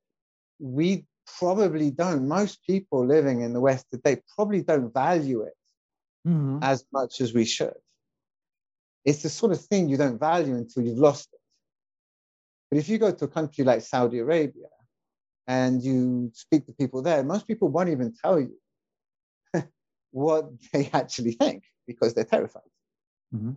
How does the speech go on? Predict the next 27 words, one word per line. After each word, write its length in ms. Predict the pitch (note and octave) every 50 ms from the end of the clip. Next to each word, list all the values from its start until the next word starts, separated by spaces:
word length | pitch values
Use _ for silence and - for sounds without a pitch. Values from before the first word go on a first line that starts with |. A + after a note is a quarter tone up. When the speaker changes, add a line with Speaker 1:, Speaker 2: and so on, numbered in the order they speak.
| - _ _
Speaker 1:
That 140 | - D#3 F3
is 100 | E3+ D3+
the 100 | C#3+ C#3
reality 460 | B2 C#3 D3 D3+ D3 C#3 C#3+ - B2+
of 80 | A#2 A2+
living 240 | B2 C3+ A#2+ B2 A#2+
in 100 | A#2+ A#2+
a 40 | A#2+
dictatorship. 640 | B2 C#3 C3 - - F#3+ D#3+ D3 - - _ _ _ _ _ _ _ _ _ _ _ _ _ _ _ _ _ _ _ _ _ -
Um, 840 | B2 A#2+ A#2+ A#2+ A#2+ A#2+ A#2+ A#2+ A#2+ A#2 A#2+ A#2+ B2 B2 B2+ - - _ _ _ _ B2
and 100 | C3 C#3+
when 160 | C#3+ C#3+ C#3+
you 80 | C#3+
no 140 | C#3 D3 C#3+ C#3
longer 300 | C#3+ D3 D3 C#3+ C#3+ C3+
have 440 | C3+ D#3 F3 E3+ D#3 C#3+ C3 B2+ B2+ _ _ -
the 80 | C3+
ability 640 | C3+ B2 A#2 D3+ C#3+ C#3+ C#3 C#3 _ _ - B2+ A#2+ _
to 60 | -
speak 340 | B2 - - _ - B2+ A2+ -
openly, 540 | C3 E3 F#3 F3 - D3 B2 A#2+ - A2+ - _ _ _ B2 _ _ _ _ _ _ _ _ _ _ _ _ -
whether 320 | C3+ C#3 C#3+ C#3+ C#3+ C#3
on 380 | C3+ C3 B2 B2+ A#2+ A#2+ A#2+ A#2
social 340 | - - A#2 A#2 - A#2+ A#2
media 360 | A#2+ A#2+ A#2+ B2 A#2+ C3 C3+
or 160 | C3 B2 A#2+
whether 460 | A#2 B2+ C#3 C#3+ C3+ C#3+ C#3 C#3 B2+